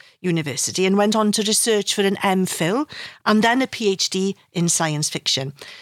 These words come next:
and in particular, science fiction in the Welsh language. So, welcome, Miriam. Thank you for joining us on Exploring Global Problems.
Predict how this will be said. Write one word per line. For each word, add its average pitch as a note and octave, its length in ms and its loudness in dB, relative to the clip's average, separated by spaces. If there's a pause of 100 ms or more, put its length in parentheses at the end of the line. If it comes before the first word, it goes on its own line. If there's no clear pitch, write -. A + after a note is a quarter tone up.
(220)
and C4 160 4
in G#4 120 4
particular, C4 720 0 (340)
science E4+ 420 2
fiction A3+ 460 -2 (220)
in G#3+ 340 2 (160)
the G#3+ 100 4
Welsh G#3 480 2
language. F3 600 -2 (420)
So, F3+ 440 0 (260)
welcome, G#3 760 0
Miriam. F#3+ 480 2
Thank A3+ 380 -2
you B3+ 80 0
for - 100 -2
joining F#3+ 440 0
us A3 200 0
on F#3+ 280 0
Exploring F#3 720 -2
Global F3 360 0
Problems. E3+ 580 0